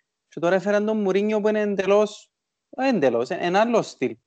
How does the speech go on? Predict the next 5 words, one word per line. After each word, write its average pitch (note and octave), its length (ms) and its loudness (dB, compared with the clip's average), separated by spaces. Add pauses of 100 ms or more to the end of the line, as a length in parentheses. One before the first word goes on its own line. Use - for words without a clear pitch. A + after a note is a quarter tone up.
(120)
προπονητής A2+ 840 -6
και A#2 460 0
ύφος, A#2 460 -2
ας A2 220 -8
πούμε. A#2+ 400 -8